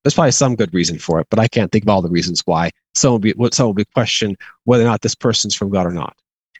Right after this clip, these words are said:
But in fact, they did not believe. So the very first two verses, of course, talks about the fact the purpose of the, the next plague of the locusts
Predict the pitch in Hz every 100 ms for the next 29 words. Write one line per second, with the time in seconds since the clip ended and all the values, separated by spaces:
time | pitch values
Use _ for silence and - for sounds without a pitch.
0 | - - - 185 214 214 254 247 214 220
1 | 196 175 190 151 127 190 202 269 277 -
2 | 214 - 208 170 196 180 175 170 180 175
3 | - 180 165 - 156 147 151 147 156 -
4 | 226 214 - 160 156 160 165 151 - -
5 | 151 147 - 127 131 185 190 190 180 -
6 | -